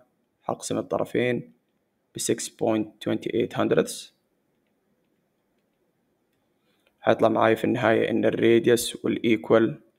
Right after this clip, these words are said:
five point five تقريبًا. وهذا باختصار بالنسبة للسؤال الأول، how to find the circumference of a circle. Question number two،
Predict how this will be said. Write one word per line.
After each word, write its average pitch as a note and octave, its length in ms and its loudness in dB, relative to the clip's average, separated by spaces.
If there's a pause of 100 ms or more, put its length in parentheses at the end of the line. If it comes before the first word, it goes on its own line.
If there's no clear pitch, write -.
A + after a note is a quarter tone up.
(360)
five A#2 340 6 (880)
point A2 220 0
five - 400 0
تقريبًا. - 520 -10 (4000)
وهذا E3+ 220 8
باختصار D3 560 4
بالنسبة B2+ 480 0
للسؤال A2+ 380 4
الأول، B2 480 4 (340)
how A#2+ 240 8
to - 100 0
find A2+ 280 4
the A2 60 0
circumference - 720 -2 (100)
of - 80 -6
a - 40 -2
circle. - 380 -10 (1500)
Question A3+ 280 10
number G3+ 200 10
two، G3 500 8